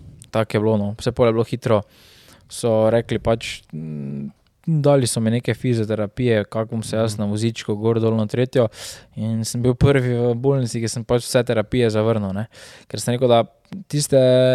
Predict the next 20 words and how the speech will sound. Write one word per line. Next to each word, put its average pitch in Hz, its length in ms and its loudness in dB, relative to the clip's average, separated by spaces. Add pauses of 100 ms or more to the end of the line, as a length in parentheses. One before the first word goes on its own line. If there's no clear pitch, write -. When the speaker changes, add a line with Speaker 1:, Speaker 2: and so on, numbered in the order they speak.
(120)
Speaker 1:
zadeve, 127 400 4
ko 123 140 -4
bojo 117 140 4
pač 131 280 2
oni 139 180 2
meni, 135 360 2 (460)
tiste 135 220 -2
zadeve, 135 280 6
ko 120 160 2
bom 117 80 2
jaz 131 180 2
mogel 139 300 0
znati 127 320 -2
na 113 120 -4
invalidskem 127 360 0
vozičku, 135 300 -2
bom 123 120 -2
jaz 135 120 0
sam 143 160 2
naštudiral. 107 460 -2